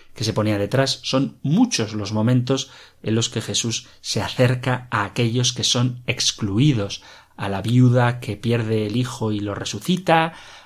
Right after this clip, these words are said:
a la viuda que echa dos moneditas en el cepillo del templo, cuando toca a los leprosos, cuando sana a un sirviente de un centurión, todos aquellos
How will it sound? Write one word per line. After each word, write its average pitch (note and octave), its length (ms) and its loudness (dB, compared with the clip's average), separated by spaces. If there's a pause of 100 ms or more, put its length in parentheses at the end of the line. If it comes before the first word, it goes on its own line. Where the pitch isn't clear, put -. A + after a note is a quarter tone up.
(100)
a G2+ 140 -4
la G2 200 -2
viuda G2 1080 2
que G#2+ 100 -12
echa G#2+ 240 4
dos G#2+ 220 -4
moneditas C#3+ 960 -4
en G#2+ 160 -10
el G2 320 -10
cepillo A#2+ 460 0
del G2+ 200 -6
templo, E3+ 600 0 (1160)
cuando G#2 280 -4
toca A#2 360 -2
a G2+ 60 -6
los G2 200 -8
leprosos, D3 960 0 (720)
cuando G#2+ 340 0
sana A#2 680 0 (280)
a G2 140 -2
un G2+ 880 -6 (320)
sirviente A2+ 960 0
de G2+ 100 -6
un G2 100 -8
centurión, B2+ 840 -4 (300)
todos C3+ 260 2
aquellos B2 640 -2